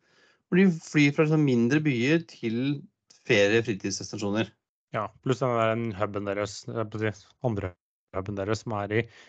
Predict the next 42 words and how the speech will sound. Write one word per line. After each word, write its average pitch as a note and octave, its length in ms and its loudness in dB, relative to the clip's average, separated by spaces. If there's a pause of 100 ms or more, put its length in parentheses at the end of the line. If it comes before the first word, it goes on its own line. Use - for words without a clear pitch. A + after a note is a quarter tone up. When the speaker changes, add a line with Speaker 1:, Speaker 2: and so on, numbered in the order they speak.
(180)
Speaker 2:
New B2+ 100 -2
Haven, A2+ 320 0
men A#2+ 100 2
det A#2 80 4
er C#3+ 160 4
virkelig A#2+ 460 -4
liksom, A#2 180 -2
de, A#2+ 100 -2
de B2+ 220 -12
kaster - 480 -10
seg E3 140 0
inn A#2 80 -4
i - 20 -2
denne G2+ 140 -4
Florida-trafikken. G#2 640 -6 (420)
Speaker 1:
Ja, G2+ 240 0
det B2+ 120 4 (240)
virker A#2+ 260 0
som B2+ 100 2
det D#3 80 4
liksom C#3+ 160 2
ikke, B2+ 200 -6
ikke C3+ 140 4
er B2+ 220 0
bånd D3+ 420 6 (180)
i, C3 100 -6 (180)
eh, B2 360 2
det C#3 120 -2
er, C#3 40 -8
det E3+ 80 6
er F#3 80 8
litt F#3+ 120 4
som, F#3 260 2 (100)
eh, E3+ 320 2
Florida D3+ 240 2
er E3+ 80 2
litt D#3+ 160 -4
som D#3 280 0
U D3 200 0
S C#3+ 120 -2
As, A#2+ 260 0 (180)
eh, A#2 760 -2